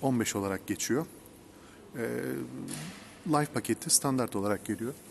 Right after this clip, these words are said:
Aynalarımız katlanma özelliğine sahip. Kapıları kilitlediğinizde gördüğünüz gibi aynalarımız kapanıyor. Açma tuşuna bastığınızda aynalarımız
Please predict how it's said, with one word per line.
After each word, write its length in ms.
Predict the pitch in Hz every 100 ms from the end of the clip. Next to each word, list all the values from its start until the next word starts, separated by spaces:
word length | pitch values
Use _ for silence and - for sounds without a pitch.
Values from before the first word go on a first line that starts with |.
| - - - - 135
Aynalarımız 380 | 135 151 165
katlanma 420 | - 147 - 151 156
özelliğine 420 | 135 120 120 120
sahip. 400 | - 123 165 -
Kapıları 320 | 143 - 123
kilitlediğinizde 560 | - 123 120 117 113 113
gördüğünüz 360 | 113 110 107
gibi 160 | 110 104 -
aynalarımız 460 | 113 113 110 104
kapanıyor. 500 | - 110 127 131 139 143 - - - -
Açma 240 | 120 -
tuşuna 300 | - - 104
bastığınızda 380 | 98 95 107 113
aynalarımız 460 | 110 107 113 143